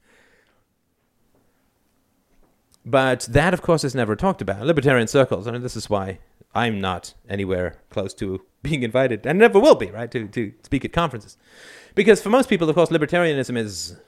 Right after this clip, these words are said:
it's a hobby. It's like, it's like Sudoku. It's like a crossword puzzle. It's like Scrabble. Eh, I could be really good at Scrabble. I could be a world champion. I don't pretend to myself that I'm saving the world. But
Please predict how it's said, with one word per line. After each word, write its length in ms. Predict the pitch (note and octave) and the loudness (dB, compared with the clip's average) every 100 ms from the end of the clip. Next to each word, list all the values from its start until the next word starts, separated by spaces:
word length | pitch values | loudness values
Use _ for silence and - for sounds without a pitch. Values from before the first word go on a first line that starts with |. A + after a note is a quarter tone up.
| _ | _
it's 100 | C#3+ | -8
a 60 | F3 | 0
hobby. 340 | A#3 C#3 G2+ - | 0 0 -6 -16
It's 120 | - | -20
like, 120 | A#2 - | -20 -20
it's 120 | _ | _
like 120 | C#3+ | -8
Sudoku. 480 | - C#3+ D3+ C3+ G2 - _ _ _ _ | -6 4 4 4 -4 -12 _ _ _ _
It's 100 | - | -12
like 160 | G#2 - | -10 -8
a 140 | F#2 | -2
crossword 420 | - G3 - G#2 | 2 2 2 -6
puzzle. 280 | - F#2+ F#2+ | -6 -12 -12
It's 100 | - | -14
like 140 | G#2 G#2+ | -14 -12
Scrabble. 480 | - D3 B2 G2 D3 | -6 -2 -2 -4 -10
Eh, 200 | A3 B2+ | -10 -8
I 40 | |
could 160 | - A#2+ | -8 -8
be 140 | A2 | -6
really 180 | B2 C#3 | -4 2
good 180 | G3+ G#3 | 4 4
at 120 | C#3+ | 0
Scrabble. 300 | C3+ G#2+ G2 | -6 -6 -6
I 20 | |
could 100 | C#3 | -6
be 80 | C3 | -4
a 60 | |
world 180 | C3+ C3+ | -2 -4
champion. 320 | - G#3+ A#2+ | -4 -6 -4
I 40 | C3 | -4
don't 120 | C#3 | -4
pretend 260 | - E3 D3+ | -4 -4 -4
to 60 | |
myself 380 | A2+ - A2 - _ _ _ _ _ - | -4 -6 -6 -8 _ _ _ _ _ -6
that 100 | G2 | -4
I'm 120 | G2 | -2
saving 280 | - G#2 F#2 | -2 -2 -2
the 60 | |
world. 340 | F#2 C#3+ - - _ _ _ _ _ _ _ _ _ _ _ _ _ _ - | 0 0 -2 -12 _ _ _ _ _ _ _ _ _ _ _ _ _ _ -10
But 440 | G2 G2 F#2+ - | -2 -2 -2 -8